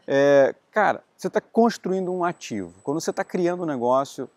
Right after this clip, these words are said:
entenda isso, você está construindo um ativo. E esse ativo, o ativo, no caso, empresa,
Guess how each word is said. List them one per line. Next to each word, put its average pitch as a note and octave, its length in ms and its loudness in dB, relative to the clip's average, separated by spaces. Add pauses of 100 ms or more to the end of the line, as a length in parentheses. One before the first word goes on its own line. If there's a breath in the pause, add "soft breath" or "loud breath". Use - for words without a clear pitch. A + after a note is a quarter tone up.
(140)
entenda C3+ 340 -4
isso, F2+ 180 -10
você A#2 200 -8
está C3+ 200 -8
construindo C3 800 -8 (100)
um C#3 140 -8
ativo. F#2 460 -10 (760 soft breath)
E F#3+ 640 -2
esse B3 280 -2
ativo, D3+ 520 -6 (380)
o B2+ 60 -6
ativo, B2+ 580 -4
no B2 100 -8
caso, A#2+ 300 -4
empresa, C3 680 -2